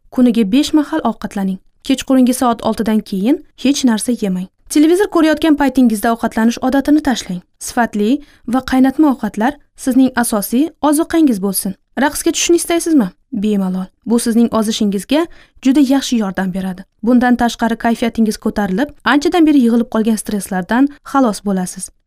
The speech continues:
Iloji boricha shirinliklar iste'mol qilmaslikka harakat qiling. Nonushta,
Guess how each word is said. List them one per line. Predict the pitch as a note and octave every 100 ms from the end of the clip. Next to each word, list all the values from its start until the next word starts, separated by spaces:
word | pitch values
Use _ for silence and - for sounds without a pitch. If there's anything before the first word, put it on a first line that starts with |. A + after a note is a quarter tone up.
| -
Iloji | C#4 D#4 D4+ C#4+
boricha | F#4 G#4 F4
shirinliklar | D4+ C#4+ C4 C#4 D#4 C#4
iste'mol | B3+ A#3+ C4+
qilmaslikka | C4 A#3+ A3 G#3 - B3 B3+ -
harakat | C#4 C4 - -
qiling. | F#3+ G3+ _ -
Nonushta, | B3+ D#4+ E4+ - G#3+